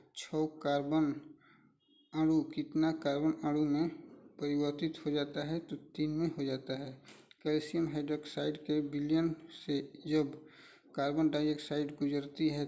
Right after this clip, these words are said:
तो बनने वाले अवक्षेप का रंग कैसा होता है? तो सफ़ेद। जैविक खेती के संवर्धन के लिए किस राज्य सरकार ने शून्य बजट प्राकृतिक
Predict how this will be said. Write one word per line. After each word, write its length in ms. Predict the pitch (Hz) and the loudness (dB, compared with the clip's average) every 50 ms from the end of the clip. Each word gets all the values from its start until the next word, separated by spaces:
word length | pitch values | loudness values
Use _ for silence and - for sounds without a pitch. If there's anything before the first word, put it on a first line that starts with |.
| - | -4
तो 180 | - 156 151 165 160 - - | -2 0 0 0 0 -2 -4
बनने 400 | 135 139 139 139 143 147 160 160 | -4 -2 2 2 4 6 6 6
वाले 320 | 156 151 143 139 143 151 | 6 4 4 2 2 2
अवक्षेप 1200 | 156 147 - - - - - _ _ _ _ - 147 143 143 - - - - 160 156 156 - - - | 0 -2 -6 -12 -20 -20 -20 _ _ _ _ -8 -6 -6 -6 -4 -4 -2 0 0 0 0 -2 -6 -6
का 80 | - | -4
रंग 240 | 143 147 147 147 143 | -2 0 0 -2 -2
कैसा 420 | 147 - - 143 143 - - 160 | -2 -4 -4 -4 -4 -2 -2 -2
होता 360 | 156 151 147 147 - - 147 147 | 0 0 -2 -4 -4 -4 -4 -2
है? 140 | 156 170 | -2 -2
तो 260 | 165 - - - 160 170 | -4 -4 -4 -2 -2 -2
सफ़ेद। 840 | 165 - 156 139 - - - 139 135 131 123 123 - - - - - _ _ _ _ - _ _ _ - | -2 -2 -4 -4 -4 -2 0 2 2 2 0 -2 -8 -12 -20 -20 -20 _ _ _ _ -20 _ _ _ -6
जैविक 440 | 131 131 151 156 156 165 175 - - | -4 0 2 2 2 2 0 -2 -6
खेती 400 | - - 160 151 151 - 170 170 | -6 -2 -2 -2 -2 -2 -4 -4
के 300 | 165 - - 151 139 135 | -2 -2 0 0 0 0
संवर्धन 1080 | 131 - - 147 143 147 147 147 - - - - - 151 151 147 143 139 156 170 170 175 | -2 -4 -2 0 2 2 2 2 0 -8 -10 -4 -2 0 0 0 0 0 2 2 2 2
के 320 | 160 - - - 160 156 156 | 0 -2 -4 0 2 4 4
लिए 400 | 156 151 151 147 143 139 139 143 | 4 4 4 4 4 2 2 0
किस 400 | 139 - - - 170 165 - - - - _ _ - - | -2 -6 -4 -2 -2 -2 -2 -6 -10 -16 _ _ -10 -6
राज्य 380 | 156 143 151 151 156 151 147 143 | -4 0 2 2 2 2 0 -4
सरकार 500 | 143 - - 143 143 143 - 151 151 156 | -8 -6 -4 -4 -4 -4 0 0 2 4
ने 160 | 151 147 147 | 4 2 2
शून्य 440 | 143 - - - 160 165 160 160 151 | 0 -4 -6 -2 -2 0 4 4 2
बजट 420 | 139 135 139 147 143 147 151 143 - - - - - - - - _ _ _ _ _ | 2 2 -2 0 2 2 2 2 0 -2 -12 -16 -20 -20 -20 -20 _ _ _ _ _
प्राकृतिक 760 | - 147 147 147 143 151 147 147 143 147 - - 170 165 160 | -6 -6 -6 -6 -6 -6 -6 -6 -6 -8 -6 -4 -4 -2 -2